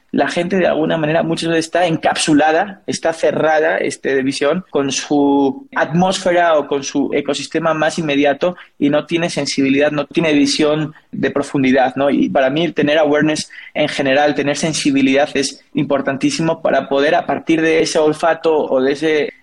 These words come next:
eh, capacidad de interpretación, poder empezar a tomar decisiones, etcétera. Esos tres drivers para mí son fundamentales y, bueno, la verdad es que tratamos de, de impulsarlos con diferentes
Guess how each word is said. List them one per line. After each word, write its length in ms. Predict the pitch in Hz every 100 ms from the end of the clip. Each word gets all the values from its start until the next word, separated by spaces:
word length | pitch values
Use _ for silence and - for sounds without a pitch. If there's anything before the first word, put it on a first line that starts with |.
| -
eh, 160 | - 127
capacidad 640 | 143 - 143 143 147 147
de 80 | 156
interpretación, 800 | 147 139 135 131 131 156 151 - - _
poder 280 | - 139 147
empezar 300 | 147 147 151
a 100 | 143
tomar 260 | 139 139 139
decisiones, 540 | 139 135 139 135 131
etcétera. 340 | 127 127 127
Esos 180 | 139 165
tres 220 | - 156
drivers 320 | 147 147 147 139
para 160 | 135
mí 100 | 135
son 140 | 131 131
fundamentales 720 | 139 127 127 117 135 170 - _ -
y, 100 | 143
bueno, 200 | 156 131
la 140 | 131
verdad 160 | 135 139
es 80 | 143
que 400 | 160 147 139 -
tratamos 460 | - 131 143 147 147
de, 260 | 139 131 123
de 80 |
impulsarlos 580 | 135 135 131 147 139 143
con 120 | -
diferentes 600 | 127 127 131 135 139 135